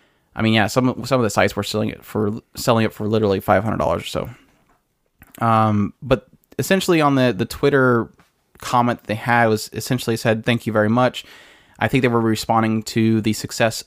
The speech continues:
of the limited edition sales, which I think hit, uh, thirty-four thousand in its first week. A really successful sell, especially since the fact that it was, like, three hundred fifty dollars. Um, but they said, "Thank you very much. Original edition version to come in,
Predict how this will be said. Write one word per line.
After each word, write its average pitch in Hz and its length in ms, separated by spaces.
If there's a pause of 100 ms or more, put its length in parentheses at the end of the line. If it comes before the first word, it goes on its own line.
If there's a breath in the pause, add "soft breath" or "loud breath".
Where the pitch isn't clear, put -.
of 110 380
the 107 340 (380 soft breath)
limited 113 300
edition 110 280
sales, 113 520
which 104 160
I 104 60
think 120 280
hit, - 560
uh, - 400 (160)
thirty-four 120 460
thousand 107 500
in 107 60
its - 120
first - 320
week. 110 320 (520 soft breath)
A 113 80
really 131 220
successful - 520
sell, 104 460 (1080)
especially - 560
since 110 200
the - 60
fact 110 220
that 107 100
it - 60
was, 101 280 (180)
like, 104 200
three 113 260
hundred 101 240
fifty 104 180
dollars. 107 380 (720 soft breath)
Um, 95 380
but - 160
they 113 80
said, 117 280
"Thank 110 200
you 107 60
very 107 140
much. 117 340
Original 117 320
edition 117 440
version 110 460
to 120 80
come 113 200
in, 107 120